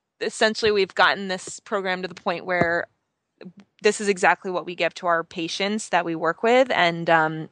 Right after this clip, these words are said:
we've been seeing some pretty good results, even just in a short five weeks, because adrenal fatigue is one of those things that does take several months to heal. So we're excited to see the benefits that our beta groups experienced already in such a short time.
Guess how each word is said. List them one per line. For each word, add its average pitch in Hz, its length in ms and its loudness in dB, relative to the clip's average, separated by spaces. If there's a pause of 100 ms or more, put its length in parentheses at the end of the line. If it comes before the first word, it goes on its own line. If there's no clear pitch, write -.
we've 180 240 0
been 185 160 2
seeing 170 220 -4
some 170 160 -4
pretty 160 320 0
good 170 240 0
results, 165 540 4
even 180 240 0
just 170 200 0
in 160 200 0 (180)
a 185 60 2
short - 340 4
five 160 320 4
weeks, 151 320 -4
because 170 420 -2 (520)
adrenal 427 260 6
fatigue 330 340 4
is 294 80 2
one 269 120 4
of 254 80 6
those 254 120 6
things 226 200 2
that 202 180 4
does 196 240 4
take 233 260 0
several 190 300 4
months 180 320 0
to 202 80 -4
heal. 190 340 4
So 180 260 4
we're 175 280 4
excited 180 400 2
to 185 80 -8
see 180 180 -4
the 175 140 0
benefits 170 560 0
that 170 180 4
our 160 380 4 (360)
beta 170 240 2
groups 165 320 -4
experienced 160 560 -6
already 156 380 0
in 101 100 -6
such - 200 -8
a 98 40 -8
short - 300 -2
time. 156 440 -2